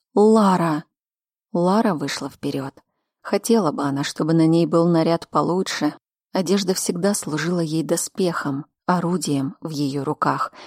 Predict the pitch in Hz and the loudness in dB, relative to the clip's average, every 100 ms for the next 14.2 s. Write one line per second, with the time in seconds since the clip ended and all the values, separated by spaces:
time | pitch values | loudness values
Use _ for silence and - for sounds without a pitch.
0 | - _ 202 - 269 262 - 214 - 254 | -20 _ -4 4 6 6 4 0 2 2
1 | - 233 226 196 - 196 202 202 208 - | 4 4 4 0 0 0 2 2 2 0
2 | 185 185 - 180 - 170 - 147 160 - | 0 0 -2 -4 -4 -4 -4 -4 -4 -4
3 | 165 165 156 175 - - 156 - 147 143 | -2 -2 0 -2 -2 -4 -4 -2 -2 -4
4 | - - _ _ _ _ _ - 202 214 | -10 -20 _ _ _ _ _ -2 0 2
5 | 202 190 160 143 - _ _ _ _ _ | 0 0 -4 -4 -8 _ _ _ _ _
6 | _ _ _ _ _ - 185 196 208 262 | _ _ _ _ _ -2 0 2 6 6
7 | 220 165 180 220 147 160 165 151 143 - | 4 4 4 4 4 2 2 0 -2 -4
8 | - 135 143 - 160 165 170 165 175 170 | -4 -4 -4 -4 -2 0 0 0 0 -2
9 | - - _ - 185 185 269 294 - 233 | -4 -20 _ -2 0 2 4 4 4 2
10 | 220 208 208 214 180 185 180 175 147 139 | 4 6 4 0 0 2 2 2 2 0
11 | - - 143 - _ _ _ _ _ _ | -2 -4 -6 -8 _ _ _ _ _ _
12 | 233 170 165 175 185 202 - - 165 170 | -2 0 2 2 0 -2 -6 -4 -2 0
13 | 165 165 185 208 - - - - 156 151 | 0 0 -2 -2 -6 -8 -8 -8 -4 -2
14 | 143 | -2